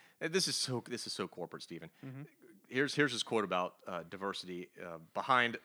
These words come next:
Speaker 1: behind the camera and on screen. He goes, quote, "Well, one question really is,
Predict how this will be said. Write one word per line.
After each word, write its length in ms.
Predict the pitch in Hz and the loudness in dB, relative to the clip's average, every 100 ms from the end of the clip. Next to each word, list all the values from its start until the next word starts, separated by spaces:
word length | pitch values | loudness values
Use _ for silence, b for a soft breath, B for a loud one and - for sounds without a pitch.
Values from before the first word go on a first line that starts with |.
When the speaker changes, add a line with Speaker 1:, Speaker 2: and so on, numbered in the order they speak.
| 71 | -8
Speaker 1:
behind 480 | - 107 135 131 127 - | -4 0 2 2 0 -4
the 120 | 107 | -6
camera 400 | - 107 101 98 - | -2 0 2 0 -2
and 240 | 98 95 104 | -6 -6 -4
on 320 | 101 95 90 | -4 -2 -2
screen. 560 | - - 196 196 151 | 0 4 4 4 2
He 80 | 135 | -2
goes, 320 | 117 120 113 | 0 0 0
quote, 320 | - - 120 117 B B B | -4 -2 -2 -2 B B B
"Well, 320 | 107 233 165 | 4 6 4
one 220 | 180 247 | 2 -2
question 360 | 202 139 - 127 | 0 -2 -2 -6
really 280 | 127 117 | -4 -2
is, 120 | 107 | -4